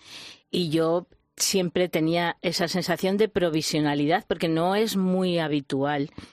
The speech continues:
que la misma persona, eh, continúe durante tanto tiempo al servicio de presidentes tan dispares, con unas ideologías tan distintas.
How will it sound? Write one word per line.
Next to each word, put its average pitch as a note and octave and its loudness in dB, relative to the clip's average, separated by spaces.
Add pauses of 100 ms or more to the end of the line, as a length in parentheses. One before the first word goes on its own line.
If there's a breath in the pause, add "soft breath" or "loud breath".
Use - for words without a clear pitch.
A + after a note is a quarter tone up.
(300 loud breath)
que C#3 0
la C3 -2
misma C#3+ -2
persona, E3 -2 (460 soft breath)
eh, C#3 0
continúe D#3 0
durante C#3 -2
tanto D3+ 0
tiempo D#3 0
al D#3+ -2
servicio C#3+ -2
de C#3 0
presidentes C3+ -4
tan C3+ -2
dispares, D#3+ -2
con C3+ -2
unas C3 -2
ideologías B2 -4
tan A#2 -6
distintas. D#3 -2